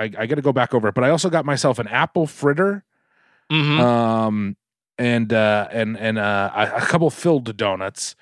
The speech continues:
Speaker 1: The filled donuts were, were not my favorite. There was a, a, uh, a, a raspberry filled donut and an apple filled donut, uh,
Speaker 2: Mm-hmm.
Speaker 1: raspberry and apple filled donut, and those were, those were just okay. Those had, like, more of a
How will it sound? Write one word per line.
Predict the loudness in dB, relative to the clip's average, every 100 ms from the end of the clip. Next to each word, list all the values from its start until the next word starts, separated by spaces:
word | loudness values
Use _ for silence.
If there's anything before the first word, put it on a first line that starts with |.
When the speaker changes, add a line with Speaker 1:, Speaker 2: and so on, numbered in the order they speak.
| _ -20 -20 _
Speaker 1:
The | -2
filled | 2 2 2
donuts | 0 0 0
were, | 0 0
were | 2 0
not | 0 0
my |
favorite. | -2 -2 0
There | 0
was | 0
a, | 0 0 -2 -4
a, | -2 0
uh, | 0 0 -2 -4 -6
a, | -6 -4
a | -2
raspberry | 2 2 2 0 0 2 2 2 0 -4 -8 _ -20 _ _ _ _ _ _ _
filled | -2 2 2 2 -4
donut | 0 2 2 0 -4 -8
and | -6 -4 -4
an | -4 -4
apple | -2 -2 0 0 0
filled | 0 0 0 0 -2
donut, | 0 0 0 -2 -6 _ _ _
uh, | 2 4
Speaker 2:
Mm-hmm. | 4
Speaker 1:
raspberry | 2 2 0 0
and | 0
apple | 0 0
filled | 0 0
donut, | 0 -2 -6 -20 -20 -12
and | -2 2
those | 4 2 2
were, | 0 2 0 -2 -8 _ _ _ _ _
those | 0 2 2
were | 0
just | 0 0 0
okay. | 0 0 0
Those | 2 2
had, | 2 0
like, | -2
more | -2 0 2 2
of | 0
a | -2 -2 -2 -4 -6